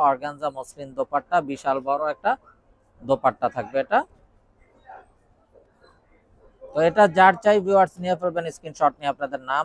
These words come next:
ফোন নাম্বার, ফুল অ্যাড্রেস সহ আমাদেরকে WhatsApp বা ইমোতে পাঠিয়ে দিলে অর্ডার কনফার্ম হয়ে যাবে। <clears throat>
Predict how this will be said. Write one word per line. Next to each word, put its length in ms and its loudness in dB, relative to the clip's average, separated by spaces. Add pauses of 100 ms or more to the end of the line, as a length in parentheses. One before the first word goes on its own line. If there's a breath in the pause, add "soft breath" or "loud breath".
ফোন 180 -6
নাম্বার, 340 -2
ফুল 220 -6
অ্যাড্রেস 300 -4
সহ 120 -4 (100)
আমাদেরকে 380 -8
WhatsApp 440 0
বা 100 2 (400)
ইমোতে 380 0
পাঠিয়ে 380 -4
দিলে 180 -4 (140)
অর্ডার 280 -2
কনফার্ম 300 -8
হয়ে 180 -4
যাবে। 140 -10 (200)
<clears throat> 420 -4